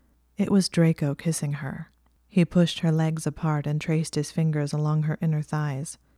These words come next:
His hand slid to her knees, and he sat up and stared down at her.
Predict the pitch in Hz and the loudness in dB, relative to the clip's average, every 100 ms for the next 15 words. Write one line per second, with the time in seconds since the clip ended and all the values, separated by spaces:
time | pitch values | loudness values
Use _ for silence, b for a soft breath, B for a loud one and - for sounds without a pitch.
0 | _ _ - 170 185 180 170 - 165 160 | _ _ 0 2 4 6 6 4 2 2
1 | - 156 147 151 151 147 147 156 151 151 | 2 0 2 2 2 0 -2 -4 -2 -2
2 | - 156 147 135 147 147 - 151 147 151 | 0 0 0 -2 -4 -4 0 0 0 0
3 | 151 143 147 131 | 0 -2 -6 -8